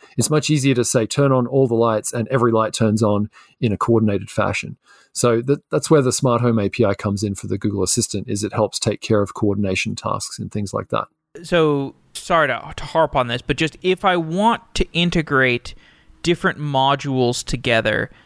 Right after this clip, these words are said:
Speaker 1: Yep.
Speaker 2: basically it's gonna depend on whatever the interface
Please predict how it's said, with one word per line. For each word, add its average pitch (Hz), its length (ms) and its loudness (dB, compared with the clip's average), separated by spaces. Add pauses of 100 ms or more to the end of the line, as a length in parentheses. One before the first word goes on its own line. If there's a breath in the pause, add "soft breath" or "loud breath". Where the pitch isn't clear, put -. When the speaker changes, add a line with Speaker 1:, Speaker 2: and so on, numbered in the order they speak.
Speaker 1:
Yep. 107 180 -2
Speaker 2:
basically 180 500 0
it's - 120 -6
gonna 156 180 0
depend 147 460 -2
on 123 300 0
whatever 135 720 2
the - 120 -6
interface 139 580 -2